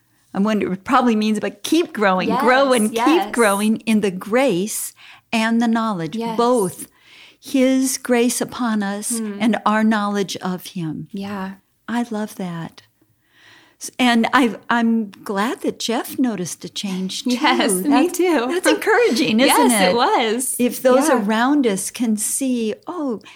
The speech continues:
Speaker 1: there's a depth,
Speaker 2: Mm.
Speaker 1: um, there's new meaning in your life in certain areas." Well, praise God for that.
Speaker 2: Yes, yes.
Speaker 1: Hmm.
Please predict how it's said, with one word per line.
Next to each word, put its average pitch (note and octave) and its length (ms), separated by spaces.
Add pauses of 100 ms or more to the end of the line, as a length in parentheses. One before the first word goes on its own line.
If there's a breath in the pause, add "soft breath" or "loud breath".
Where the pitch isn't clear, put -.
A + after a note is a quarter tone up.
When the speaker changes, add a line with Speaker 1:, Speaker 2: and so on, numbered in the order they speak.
(220 loud breath)
Speaker 1:
there's C4 220
a A#3 80
depth, - 680 (100)
Speaker 2:
Mm. A#3 340
Speaker 1:
um, G3+ 340
there's G#3 400 (200)
new A#3 220
meaning A3 640 (220)
in F#3+ 180
your F3+ 160
life F3 440
in F#3+ 120
certain F#3 360
areas." F3 680 (760 soft breath)
Well, G#3+ 120
praise G3+ 380
God E3 280
for F3 140
that. G3+ 380
Speaker 2:
Yes, - 260 (100)
yes. A3 220
Speaker 1:
Hmm. F#3+ 140